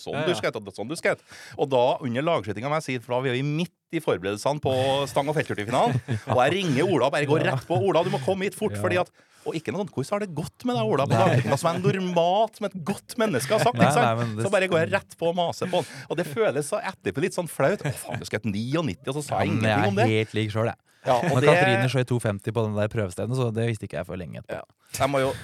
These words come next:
Speaker 1: når dere snakker om, eh, eh, nedturene på L S, da, så var jo min, eh, ikke personlig sånn til, men når han, eh, storskjermkjøreren, eh, eller storskjermen som var på arenaen, kom og sa,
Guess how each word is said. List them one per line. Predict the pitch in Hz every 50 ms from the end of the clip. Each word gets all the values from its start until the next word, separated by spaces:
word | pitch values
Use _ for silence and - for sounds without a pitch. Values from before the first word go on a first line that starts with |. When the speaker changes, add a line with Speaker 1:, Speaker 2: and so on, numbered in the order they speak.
| - - - - - - _ - 151
Speaker 1:
når | 156 165
dere | - 160
snakker | - 151 - 147 151
om, | 160 -
eh, | 151 156 156 156 -
eh, | - 156 160
nedturene | 143 160 170 185 185 175 123 - - - 92 90 92 110 139 151
på | - 185 175
L | 151 175
S, | 180
da, | - 170 135
så | - 143
var | 139 135 131
jo | 131 135
min, | 135 139 151 170 175 -
eh, | - 123 -
ikke | - - - 104 - _ _ _
personlig | - 156 - - - - 95 87 87 101 135 147
sånn | - 180 180 190
til, | - 175 120 - -
men | 117 123 131 131 131
når | 127 131 131 123
han, | 123 123 131 127 131 131
eh, | 123 123 123 - - 165 160 147 123 - - - 110 101 87 87
storskjermkjøreren, | 90 87 87 90 87 87 90 98 101 - - 117 95 92 92 104 127 156 160 131
eh, | 113 107 110 113 113 110 117 101
eller | 120 117 113 -
storskjermen | - 156 135 110 - 143 - 95 104
som | - 135
var | 123
på | 135 131
arenaen, | 113 92 90 104 120 127 -
kom | - 127 113 117
og | 120
sa, | - - 107 104